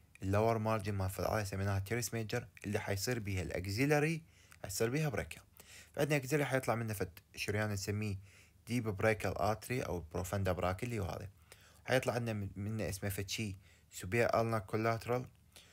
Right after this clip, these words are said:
وانفير النا كولاترال، اوكي. حيطلع عندنا يعني منه اسمه، يعني عندنا منه إن-، اللي هو راديال ارتري والالنا ارتري. وقلنا حيطلع بعد منه فد شريان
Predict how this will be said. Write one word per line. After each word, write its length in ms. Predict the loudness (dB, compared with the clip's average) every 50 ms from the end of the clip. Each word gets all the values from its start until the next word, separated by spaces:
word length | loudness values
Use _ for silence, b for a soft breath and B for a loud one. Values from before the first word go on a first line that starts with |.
| B B B -10 -6
وانفير 680 | -4 -2 -2 -2 -2 -2 0 2 2 2 2 2 0
النا 160 | 0 0 -2
كولاترال، 600 | -4 -6 -8 -6 -4 -4 -4 -2 -2 -2 -4 -4 -8 -14 -14 -12 -12
اوكي. 260 | -8 -6 -6 -6 -6 -8 B B B B B B B 2
حيطلع 300 | 4 4 4 4 2 2
عندنا 440 | 2 0 0 0 0 0 0 0 -2 -6 -14 -20 -20 _ -6
يعني 220 | -4 -4 -2 0 -2
منه 260 | -2 -2 -2 0 -2
اسمه، 520 | -2 -2 -4 -6 -4 -4 -4 -2 -4 -6 -8 -12 -14 -18 -12 -10
يعني 260 | -8 -6 -6 -6 -6 -6
عندنا 360 | -6 -6 -2 0 0 0 -2 -4 -6
منه 240 | -4 -2 -2 -2 -2
إن-، 280 | -4 -4 -4 -6 -6 -6
اللي 160 | -6 -4 -4
هو 240 | -2 -2 -2 -4 -4 b b b b b b b b _ 2
راديال 540 | 2 2 2 2 2 0 0 0 -2 -4
ارتري 420 | -4 -4 -4 -4 -6 -6 -8 -8 -8 -12 b b b b b b b b b -8
والالنا 960 | -4 -2 -2 -2 -2 -6 -8 -12 -20 _ -2 0 0 0 2 0 0 0 -2
ارتري. 320 | -4 -6 -6 -8 -8 -8 -10 B B B B B B B _
وقلنا 220 | -2 -2 0 0
حيطلع 360 | 2 0 0 2 2 2 2
بعد 220 | 2 2 -2 -2 -2 -4
منه 300 | -4 -2 -2 -2 -4 -4 -10 -16 -20 -20 -6
فد 180 | -6 -4 -4 -2
شريان 440 | -2 -2 0 0 0 0 -2 -2